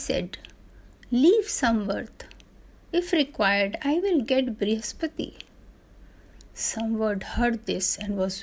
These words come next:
very angry. He told fire to stop talking unreasonable things, or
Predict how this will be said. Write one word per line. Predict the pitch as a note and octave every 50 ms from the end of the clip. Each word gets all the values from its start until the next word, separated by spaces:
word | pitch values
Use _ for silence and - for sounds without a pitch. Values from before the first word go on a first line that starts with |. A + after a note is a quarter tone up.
| - F#3+ G3
very | G#3+ A#3 A#3 B3 A#3 A3
angry. | G3 G#3 G#3+ G#3+ F3+ G3 G3 G3+ G3+ - - - - - - - - - - - -
He | - A3 A3 - -
told | B3 A3+ A3+ A#3+ A3+ -
fire | - - G3 G#3 G#3+ G#3 - G3+ - - - - - - - - - - - - - - - - - - - - - - - - - - -
to | - F#3+ A3 -
stop | - - - - - C#4 A#3+ A#3+ A#3+ A#3 - - - - - - - -
talking | - A3 A3+ - - - A#3 A3 - - A#3+
unreasonable | B3 B3 A#3+ A3+ A#3 A3 G#3+ G3+ - A3 G#3 G#3+ G3+ G3 G3 G3+ -
things, | - G#3 F3 F#3+ - - - - - - - - - - - - - - - - - - - -
or | - G#3+